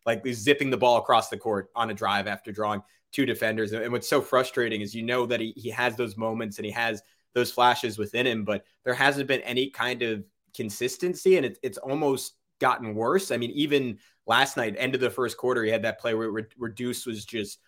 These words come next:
wide open under the basket with a second left in the quarter, and it, it took R J something like four seconds to register it,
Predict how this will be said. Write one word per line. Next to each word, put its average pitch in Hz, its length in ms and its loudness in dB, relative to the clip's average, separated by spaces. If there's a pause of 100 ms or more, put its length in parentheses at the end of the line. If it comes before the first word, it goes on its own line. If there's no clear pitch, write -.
(200)
wide 127 300 6
open 113 440 0 (100)
under 127 180 0
the 117 120 -2
basket 110 320 0
with 101 100 -4
a 107 60 -4
second 117 340 -2
left 110 220 -4
in 107 60 -8
the 104 60 -8
quarter, 107 280 -2
and 104 100 -4
it, 120 100 -4
it 110 80 -8
took 127 160 -2
R 117 160 4
J 107 280 -4 (260)
something 196 400 2
like 139 140 0
four - 260 -2
seconds 117 440 -2
to 107 100 -6
register 101 600 -4
it, 90 100 -12